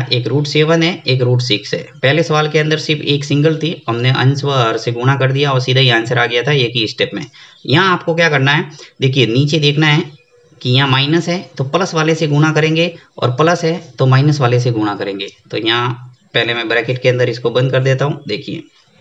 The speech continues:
जो दो step है, root seven minus root six, इसको मैंने bracket के अंदर बंद कर दिया। अब मैं करता हूँ अंश से व हर से गुणा।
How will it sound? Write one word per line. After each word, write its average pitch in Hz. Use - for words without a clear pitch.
जो 110
दो 135
step 127
है, 123
root 123
seven 131
minus 120
root 123
six, -
इसको -
मैंने 113
bracket 123
के 120
अंदर 117
बंद 139
कर 143
दिया। 143
अब 113
मैं 113
करता -
हूँ 127
अंश 135
से 147
व 127
हर 104
से -
गुणा। 87